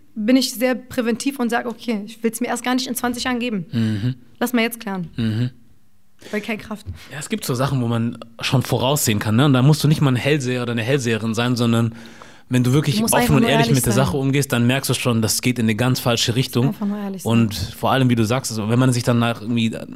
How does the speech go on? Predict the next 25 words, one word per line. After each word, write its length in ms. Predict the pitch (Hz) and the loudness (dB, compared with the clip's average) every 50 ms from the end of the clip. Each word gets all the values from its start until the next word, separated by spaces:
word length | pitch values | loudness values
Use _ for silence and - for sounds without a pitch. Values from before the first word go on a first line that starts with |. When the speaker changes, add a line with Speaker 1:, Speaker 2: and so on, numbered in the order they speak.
| - - | -8 0
Speaker 2:
irgendwie 420 | - 147 160 180 175 160 147 160 156 | 4 4 6 6 4 4 2 0 0
trotzdem 440 | - - 147 147 - - 165 151 | 0 -2 -2 0 0 0 2 4
aneinander 360 | 131 135 139 147 147 143 147 139 | 4 4 6 6 6 6 4 4
gewöhnt, 440 | 135 139 131 139 147 160 165 - | 2 2 4 4 4 4 2 0
in, 400 | - - 123 127 123 123 123 120 | -2 -2 -2 0 2 2 0 0
in 380 | 90 85 117 123 117 90 67 78 - | 0 0 0 0 0 -2 -6 -8 -6
zwanzig 460 | - - 131 135 135 - 127 120 - | -2 0 2 2 2 0 -2 -2 0
Jahren 240 | 123 123 139 139 139 | 0 2 2 2 2
oder 180 | 131 127 123 | 4 2 4
so, 200 | 120 135 143 147 - - - - - - - - - | 4 4 4 2 2 -4 -20 -20 -20 -20 -20 -14 -6
ist 160 | - 117 104 | -6 -2 0
es 160 | 120 117 113 127 | 0 -2 0 0
nochmal 240 | 123 123 127 117 | 0 2 2 2
schwieriger. 460 | 104 - - 117 127 131 117 113 104 104 | 2 0 2 4 2 4 4 4 2 2
Und 80 | 104 | 0
vor 100 | - 113 | 0 0
allem, 140 | 117 120 120 | 0 2 2
wenn 80 | 113 113 | 0 0
du 60 | 107 | 0
dann 100 | 107 107 | 0 0
auch 120 | 101 - | -2 -2
Kinder 280 | - - 131 127 113 101 | -2 0 0 0 0 0
hast 160 | 98 - - | -2 -6 -8
oder 180 | - 95 95 92 | -8 -8 -8 -6
so, 180 | 101 113 127 | -4 -6 -6